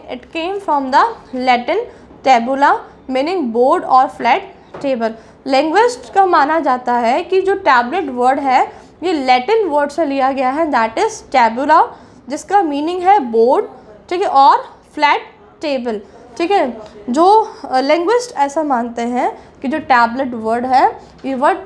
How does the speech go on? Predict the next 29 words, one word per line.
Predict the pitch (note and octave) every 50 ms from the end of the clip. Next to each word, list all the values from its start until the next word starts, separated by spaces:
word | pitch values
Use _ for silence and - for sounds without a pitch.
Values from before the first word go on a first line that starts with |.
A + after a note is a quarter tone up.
| - C#4
tabula | C4 B3+ A#3+ C4 E4 F#4 F4+ F4+
से | F#4 G4+
लिया | F#4 E4+ D#4+ D#4+ D#4 D#4
गया | D4 D4+ D4
है, | D4 D#4 F4+ F#4+ E4+
जिसका | D4 - - - D#4+ D4+
मीनिंग | C4+ C4+ C4 C4+ D4 D4 C#4+
क्या | D#4 C4+ D4+
है, | D4+ D#4+ E4
बो-, | B3 A3+ A#3 A3+ A3 - A3
बोर्ड | A3 A3 A3+ A3+ C4 D#4+ A4 A#4+ - - - - - - -
और | - C4 D4 G4 G#4
फ्लैट | - - - C#4+ C4+ C4 C#4+ F#4 - - - - _ _ _ -
चपटी | C4+ C4 B3 - - E4 F4+ G#4+ C5 - - - - - _
टेबल, | - C#4 B3+ A#3 A#3 A#3 A3 - - - - - - - - - - - - - -
टा-, | C4+ C4 A#3+ A#3+ A#3+ A#3+ A#3+ - A#3 -
ठीक | E4+ E4+
है, | F4 C#4+
टेबल। | A#3+ B3+ C4 B3 A#3 A3 G#3 A3+ - - - - - - - - - - - - - - - - - - -
It | D#4+ F4
was | G4+ G4+ G#4+ A4 G#4+ F#4+
in | A4 A4+ G#4
nineteen | E4+ D4+ D4 D4+ F4 F#4+ F4+
eighty-four | D4 D4 B3+ D#4 E4 E4 - - D4+ B3+ A3 G#3 B3+ F4+ F#4 - - - - - C4 B3 A#3
that | C#4 D#4+ E4 D#4
we | F#4+ G#4 G4 C4+ C4
got | C4 C4+ C#4+ D4 C4+
the | E4 F4 - - C#4
term | C4 C4+ D4+ E4+